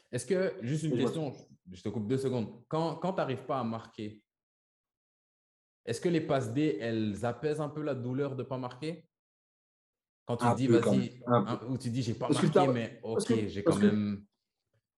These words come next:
Speaker 1: j'ai réussi
Speaker 2: Voilà,
Speaker 1: à,
Speaker 2: ouais,
Speaker 1: j'ai
Speaker 2: non,
Speaker 1: réussi à... être
Speaker 2: parce que
Speaker 1: décisif quand même, tu vois.
Speaker 2: C'est ça, voilà. Tu vois, quand tu marques pas, au moins tu fais la passe D, tu te sens concerné, tu, t'as aidé l'équipe,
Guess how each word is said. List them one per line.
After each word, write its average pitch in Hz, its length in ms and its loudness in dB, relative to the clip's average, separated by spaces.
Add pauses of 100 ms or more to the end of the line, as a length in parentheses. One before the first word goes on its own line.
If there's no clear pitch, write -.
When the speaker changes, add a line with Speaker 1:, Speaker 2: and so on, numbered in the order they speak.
(500)
Speaker 1:
j'ai 90 160 -6
réussi 85 120 -2 (120)
Speaker 2:
Voilà, 127 140 8
Speaker 1:
à, 123 60 8
Speaker 2:
ouais, 139 160 8
Speaker 1:
j'ai - 80 4
Speaker 2:
non, 233 60 2 (100)
Speaker 1:
réussi 196 220 2
à... 113 60 4
être 101 80 0
Speaker 2:
parce 117 120 2
que 135 100 0
Speaker 1:
décisif 131 260 4
quand 117 120 -2
même, 98 200 -2
tu 90 100 -12
vois. 80 280 -12 (560)
Speaker 2:
C'est 123 120 -2
ça, 123 340 2
voilà. 107 420 -2 (320)
Tu - 120 -10
vois, 120 160 0
quand 123 140 2
tu 127 140 -2
marques 131 220 6
pas, 160 300 4
au 156 80 2
moins 165 140 4
tu 160 80 -6
fais 160 60 2
la 151 100 6
passe 156 200 2
D, 185 180 2 (420)
tu - 180 -20
te - 60 -10
sens 131 180 4
concerné, 156 440 6
tu, - 100 -10 (280)
t'as 131 140 10
aidé 135 220 10
l'équipe, 147 380 6